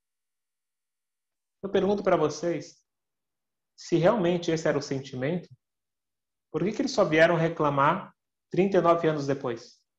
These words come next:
Eles deveriam reclamar já no primeiro momento que eles começaram a comer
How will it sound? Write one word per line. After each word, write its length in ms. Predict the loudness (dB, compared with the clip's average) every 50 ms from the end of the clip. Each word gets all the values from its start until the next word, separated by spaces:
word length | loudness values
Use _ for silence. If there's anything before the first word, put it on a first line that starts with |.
| _ _ _ _ _ _ _ _ _
Eles 140 | -6 -2 0
deveriam 280 | 2 2 4 4 4 6
reclamar 520 | 4 4 4 4 4 6 8 8 8 8
já 440 | 8 8 10 10 8 8 4 -2 -10 -18 _ _ _
no 80 | -4 2
primeiro 360 | 4 6 8 8 8 8 8
momento 560 | 6 6 6 6 4 4 2 2 -2 -6 -8
que 340 | -10 -12 _ _ _ _ -2
eles 140 | -2 0 0
começaram 440 | 0 0 0 2 2 2 2 2 2
a 100 | 0 0
comer 500 | -2 0 0 0 0 0 -2 -6 -14